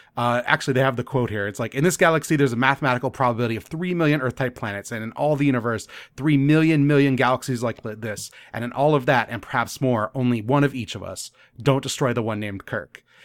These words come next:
Uh, t-, like, tell Kirk, "Hey, don't just throw your life away on the, like, dumb politicking. You have to do what is best to save as many people as possible." Uh, because Kirk needs to be reminded that he's fucking James T. Kirk and can get everything he wants all the time.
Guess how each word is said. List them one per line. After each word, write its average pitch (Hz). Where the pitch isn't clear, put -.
Uh, 101
t-, -
like, 123
tell 127
Kirk, 123
"Hey, 139
don't 151
just 160
throw 147
your 135
life 127
away 117
on 110
the, 113
like, 101
dumb 117
politicking. 104
You 104
have 104
to 120
do 107
what 104
is 98
best 104
to 113
save 107
as 110
many 107
people 107
as -
possible." 117
Uh, 113
because 131
Kirk 233
needs 226
to 220
be 226
reminded 226
that 190
he's 175
fucking 185
James 170
T. 165
Kirk 151
and 120
can 123
get 147
everything 139
he 135
wants 101
all 120
the 113
time. -